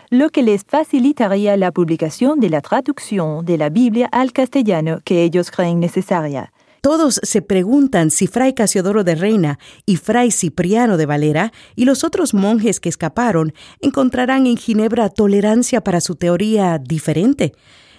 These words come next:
Speaker 2: Es de conocimiento público lo que sucedió al médico y teólogo aragonés Miguel Servet. Calvino lo censuró y permitió que lo quemaran por no aceptar el misterio de la Trinidad. Muchos observadores opinan que tras la subida al trono de Isabel primera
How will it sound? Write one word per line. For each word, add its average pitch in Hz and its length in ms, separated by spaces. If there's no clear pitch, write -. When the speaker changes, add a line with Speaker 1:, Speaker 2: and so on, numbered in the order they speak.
Speaker 2:
Es 180 140
de 214 80
conocimiento 175 640
público 220 460
lo 160 100
que 180 100
sucedió 170 380
al 165 80
médico 180 420
y 160 60
teólogo 165 520
aragonés 156 680
Miguel 170 300
Servet. 175 460
Calvino 285 400
lo 214 140
censuró 220 600
y 226 80
permitió 214 600
que 330 100
lo 254 140
quemaran 202 400
por 170 200
no 180 200
aceptar 185 420
el 170 80
misterio 170 400
de 165 80
la 151 140
Trinidad. 165 480
Muchos 180 460
observadores 190 640
opinan 175 320
que 165 140
tras 185 280
la 180 120
subida 202 420
al 156 140
trono 180 340
de 165 80
Isabel 165 480
primera 170 540